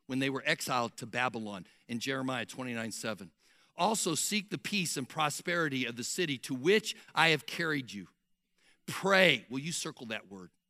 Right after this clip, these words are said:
"to the Lord for it, because if it prospers, you too will prosper." Babylon, if you understand Babylon, it was a wicked, wicked, evil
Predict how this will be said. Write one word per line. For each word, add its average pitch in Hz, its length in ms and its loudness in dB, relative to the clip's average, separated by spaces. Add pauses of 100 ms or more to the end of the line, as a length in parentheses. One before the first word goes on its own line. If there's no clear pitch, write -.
(340)
"to 185 120 4
the 156 80 0
Lord 170 540 2
for 190 320 2
it, - 80 -4 (180)
because 139 460 -2
if 196 340 4
it 226 260 4
prospers, 180 920 -4 (300)
you 190 320 -2
too 180 520 -2 (300)
will 123 160 -6
prosper." - 640 -8 (680)
Babylon, 175 680 4
if 123 140 -6
you 220 340 2
understand 190 580 2
Babylon, 160 400 4
it 190 120 6
was 151 160 0
a 131 100 2
wicked, 139 540 0
wicked, 170 400 0 (100)
evil 269 540 0